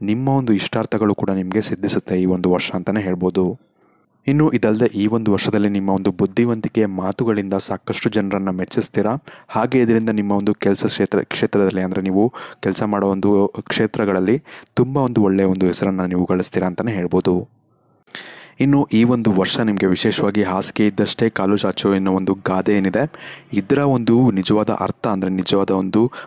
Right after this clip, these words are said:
ಪ್ರಾಕ್ಟಿಕಲ್ ಅರ್ಥ ನಿಮ್ಗೆ ಈ ಒಂದು ವರ್ಷ ಗೊತ್ತಾಗುತ್ತೆ ಅಂತಾನೆ ಹೇಳ್ಬೋದು. ಯಾಕೆ ಅಂತ ನಿಮ್ಗೆ ಗೊತ್ತಾಗುತ್ತೆ ಈ ಒಂದು ವರ್ಷ ಅಂತಾನೆ ಹೇಳ್ಬೋದು. ಇನ್ನು ನೀವು ಈ ವರ್ಷ ವಿಶೇಷವಾಗಿ ನಿಮ್ಗೆ ನಕಾರಾತ್ಮಕ ಯೋಚನೆಗಳು ಅಂದ್ರೆ ನೆಗೆಟಿವ್ ಥಾಟ್ಸ್ ಏನಿದೆ,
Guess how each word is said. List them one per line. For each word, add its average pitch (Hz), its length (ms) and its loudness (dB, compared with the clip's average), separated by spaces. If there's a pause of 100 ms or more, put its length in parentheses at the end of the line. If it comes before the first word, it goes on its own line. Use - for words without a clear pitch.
ಪ್ರಾಕ್ಟಿಕಲ್ 107 480 -2
ಅರ್ಥ - 200 -4
ನಿಮ್ಗೆ 95 340 0
ಈ 92 40 0
ಒಂದು 92 220 0
ವರ್ಷ 87 180 2
ಗೊತ್ತಾಗುತ್ತೆ 90 500 -2
ಅಂತಾನೆ 90 200 -4
ಹೇಳ್ಬೋದು. 92 280 -2
ಯಾಕೆ 101 340 -2
ಅಂತ 101 140 -4
ನಿಮ್ಗೆ 98 360 0
ಗೊತ್ತಾಗುತ್ತೆ 92 440 -2
ಈ - 20 2
ಒಂದು 90 200 0
ವರ್ಷ 87 200 -2
ಅಂತಾನೆ 90 260 -4
ಹೇಳ್ಬೋದು. 90 640 -2 (360)
ಇನ್ನು 147 300 4
ನೀವು 120 420 2
ಈ 107 120 4
ವರ್ಷ 117 260 2
ವಿಶೇಷವಾಗಿ 95 540 0
ನಿಮ್ಗೆ 95 280 -2
ನಕಾರಾತ್ಮಕ 110 600 -4
ಯೋಚನೆಗಳು 95 580 2
ಅಂದ್ರೆ 92 200 -2
ನೆಗೆಟಿವ್ 101 440 0
ಥಾಟ್ಸ್ 104 360 -2
ಏನಿದೆ, 101 360 -2